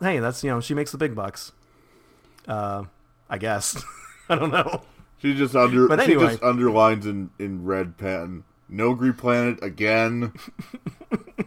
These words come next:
Speaker 1: She just circles the whole pregnancy thing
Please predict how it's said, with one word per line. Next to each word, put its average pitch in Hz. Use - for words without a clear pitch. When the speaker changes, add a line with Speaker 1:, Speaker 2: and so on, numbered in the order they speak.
Speaker 1:
She 226
just 220
circles 185
the 170
whole 156
pregnancy 143
thing 143